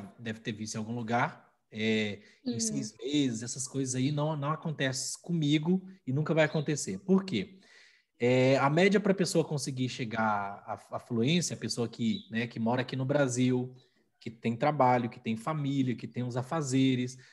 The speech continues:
Speaker 1: a pessoa não consegue ficar ali vinte e quatro horas por dia exposta à língua. Ela consegue se expor ali entre quarenta minutos a uma hora, du-, uma hora e meia por dia. Mais do que isso, a pessoa tá exagerando e é perigoso a pessoa, não, é, a, na maior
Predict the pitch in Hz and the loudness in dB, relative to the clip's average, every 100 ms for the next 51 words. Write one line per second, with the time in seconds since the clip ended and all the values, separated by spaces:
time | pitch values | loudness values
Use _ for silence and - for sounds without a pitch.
0 | _ - 139 131 175 185 190 190 - 180 | _ -8 -2 2 4 4 4 2 2 2
1 | 202 196 190 170 151 147 151 143 - 131 | 2 0 0 0 2 0 -4 -4 -4 -2
2 | 139 131 127 131 127 113 120 117 - 113 | 0 0 0 -4 -6 -4 -4 -4 -4 -6
3 | - 113 101 95 104 113 135 127 135 127 | -4 -4 -4 -6 -8 -8 -8 -2 -2 -2
4 | 143 - 147 147 147 151 135 - - _ | -8 -6 0 2 4 2 -2 -10 -20 _
5 | - 131 139 - 147 147 151 156 147 165 | -8 -6 -6 2 4 4 0 -2 2 4
6 | 180 165 - 147 156 151 151 165 165 156 | 4 2 -2 -4 -2 2 4 4 4 2
7 | 151 147 143 143 139 135 143 143 214 196 | 0 0 0 0 -4 -10 -8 -4 -2 -4
8 | - 214 247 233 202 196 175 170 170 165 | -6 -2 4 6 6 4 4 2 2 0
9 | 131 147 185 185 - - - 180 208 202 | 0 0 0 0 -4 -16 -2 4 4 4
10 | 202 180 180 185 165 - 165 160 151 180 | 2 0 -2 -2 -2 -2 0 2 4 4
11 | 202 196 165 143 156 165 185 190 190 _ | 4 4 4 2 0 0 0 -2 -8 _
12 | _ - 147 147 147 143 143 143 165 160 | _ -6 -2 0 0 2 2 2 0 2
13 | 143 147 156 147 - 143 147 147 139 123 | 2 2 0 -4 -4 -2 0 0 0 -2
14 | 123 131 117 - - - 113 135 135 147 | -2 -4 -6 -10 -10 -8 -6 2 6 8
15 | 175 175 | 6 4